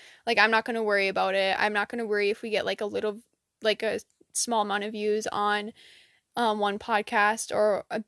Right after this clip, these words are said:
whatever, like, comparing and all that kind of stuff. I'm not gonna worry about it, 'cause the people who are supposed to hear it will hear it." But, um, yeah, I guess,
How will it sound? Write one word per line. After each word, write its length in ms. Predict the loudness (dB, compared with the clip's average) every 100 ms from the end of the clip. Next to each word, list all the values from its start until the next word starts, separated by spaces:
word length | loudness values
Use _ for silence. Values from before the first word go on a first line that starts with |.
| _
whatever, 680 | -6 4 6 6 6 -2 -2
like, 220 | -4 -4
comparing 760 | -8 -10 -6 -4 -2 -4 -6 -10
and 140 | -8
all 120 | -4 -4
that 140 | -6
kind 120 | -8
of 60 | -8
stuff. 160 | -8 -6
I'm 80 |
not 140 | -6 -4
gonna 140 | -2
worry 180 | 2 4
about 200 | 4 2
it, 120 | 0
'cause 160 | -4 -10
the 60 | -8
people 240 | -6 -2
who 60 | -2
are 100 | -4
supposed 280 | -8 -12
to 60 | -8
hear 140 | -8 -6
it 60 |
will 100 | -8
hear 220 | -8 -6
it." 160 | -6 -4 2
But, 160 | 4
um, 380 | 4 2 0 -8 -18 _ _ _ _ _ _ -20 0
yeah, 300 | 6 8 8
I 120 | 6
guess, 320 | 6 4 2